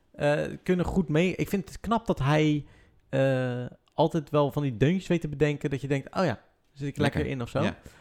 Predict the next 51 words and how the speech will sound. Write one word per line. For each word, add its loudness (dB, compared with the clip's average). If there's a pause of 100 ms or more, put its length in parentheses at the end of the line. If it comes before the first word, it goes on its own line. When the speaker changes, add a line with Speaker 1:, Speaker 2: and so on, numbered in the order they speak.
(280)
Speaker 1:
Ehm, 2
heel 4
veel -2
mensen 0
noemen 0
me 2
altijd 0
Ed -4
Sheeran 0
omdat -2
ik -6
rood -4
haar 2
heb. -4 (760)
Ehm, 2 (140)
Speaker 2:
<laughs> -2
Speaker 1:
verder 6
Speaker 2:
Echt 6
waar? 4 (400)
Speaker 1:
Ja. 0 (420)
Ja, -4 (100)
ja, -4
ja. -4
Speaker 2:
Wauw. -2
Speaker 1:
Of -4
dat 2
zeiden 6
ze -6
van, -10
"Ja, -6
je -4
lijkt 0
echt -6
op -8
Ed -6
Sheeran." -2
En -4
dan -4
denk -4
ik -20
van, -4
"Ja, -2
maar -2
dat -6
is -18
letterlijk -4
omdat -8
ik -8
rood 0
haar -2
heb." -8